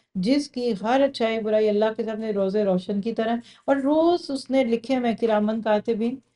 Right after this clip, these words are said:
इन्ना अलैकुम लहाफ़िज़ीन, किरामन कातिबीन यालमूना मा तफ़अलून। सूरह इन्फितार पढ़ लीजिए। सारा रिकॉर्ड ही इंसान के खिलाफ हुज्जत होगा और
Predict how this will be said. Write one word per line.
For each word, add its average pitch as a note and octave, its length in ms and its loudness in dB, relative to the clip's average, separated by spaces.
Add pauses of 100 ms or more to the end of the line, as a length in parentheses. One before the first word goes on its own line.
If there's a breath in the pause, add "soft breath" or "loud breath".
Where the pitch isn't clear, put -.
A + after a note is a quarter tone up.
(240 soft breath)
इन्ना A3 380 0
अलैकुम G#3+ 420 2
लहाफ़िज़ीन, G3+ 800 0
किरामन G3+ 640 0
कातिबीन A3+ 680 0
यालमूना G#3+ 760 2
मा A3+ 240 2
तफ़अलून। A#3+ 560 0 (540)
सूरह G3+ 200 0
इन्फितार G3+ 480 0
पढ़ G#3+ 200 0
लीजिए। C4 360 -4 (400 soft breath)
सारा B3+ 480 4
रिकॉर्ड A3+ 440 2
ही A3+ 100 0
इंसान G#3 360 0
के G#3+ 140 -4
खिलाफ G#3+ 480 2
हुज्जत G3 360 -2
होगा F#3+ 340 2 (440 loud breath)
और A3 180 0